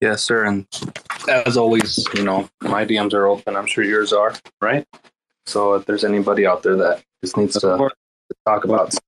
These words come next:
Speaker 1: something. By the way, this is just an open mic chat, uh, talking about, you know, anything.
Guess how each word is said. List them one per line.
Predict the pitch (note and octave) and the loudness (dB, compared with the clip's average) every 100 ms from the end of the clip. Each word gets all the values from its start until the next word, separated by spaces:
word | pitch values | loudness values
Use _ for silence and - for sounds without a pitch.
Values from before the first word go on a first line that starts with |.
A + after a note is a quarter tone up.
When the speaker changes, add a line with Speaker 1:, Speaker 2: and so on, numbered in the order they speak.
| _ F#2+ | _ -6
Speaker 1:
something. | G#2 _ _ _ _ - | -6 _ _ _ _ -2
By | A2+ | 2
the | A2+ | 4
way, | A2+ | 4
this | A#2 C#3+ | 2 0
is | C#3 | 0
just | B2 A#2+ | 0 0
an | A2 | 0
open | A2+ A2 G#2 | 0 0 0
mic | A#2+ A#2+ - | 0 -2 -2
chat, | A2+ - - - - | 0 0 -4 -20 -6
uh, | G2+ G2+ G2 - - | -2 0 -2 -6 -4
talking | G#2 G2+ G2+ | -4 -2 -4
about, | G#2 G2+ G2+ - - _ _ _ _ _ _ | -2 0 -2 -6 -20 _ _ _ _ _ _
you | A#2+ | -2
know, | G#2+ | 0
anything. | A#2 B2 A#2+ F#2 | 2 0 -2 -4